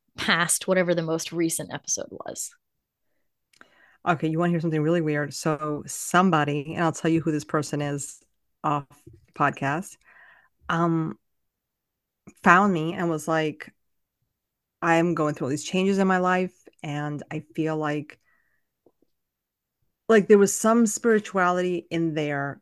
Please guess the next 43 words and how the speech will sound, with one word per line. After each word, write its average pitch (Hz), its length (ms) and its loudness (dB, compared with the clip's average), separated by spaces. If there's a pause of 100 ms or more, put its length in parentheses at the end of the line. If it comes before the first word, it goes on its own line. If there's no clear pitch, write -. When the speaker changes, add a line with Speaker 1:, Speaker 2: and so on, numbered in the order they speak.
(160)
Speaker 2:
culture 240 420 0
or 214 60 2
whatever 196 320 0
that 180 100 -4
they 165 100 0
wanna 151 300 -2
reach," 180 640 -4 (600)
and 170 160 -6
they 175 60 -2
started 180 240 -2
listening 170 280 0
to 160 100 -6
the - 60 -8
podcast, 185 560 0
and 180 80 -4
they're 170 80 2
like, 151 280 0
"Well, 185 100 6
I'm 220 100 8
gonna 247 120 2
go 240 120 4
to 214 80 4
season 170 460 0
one." 151 340 -2 (320)
And 185 120 4
I 190 100 6
almost 202 320 4
went, 175 200 0 (300)
"Ew, 285 300 6
why 220 100 8
would 226 140 6
you 240 40 4
wanna 226 180 6
do 208 140 4
that?" 220 260 4 (800)
<laughs> - 240 -2
Speaker 1:
Why? 320 520 4
<laughs> - 1120 -12
Speaker 2:
Don't 403 260 6
go 285 100 4
to 214 100 2
season 214 440 2
one. 320 340 0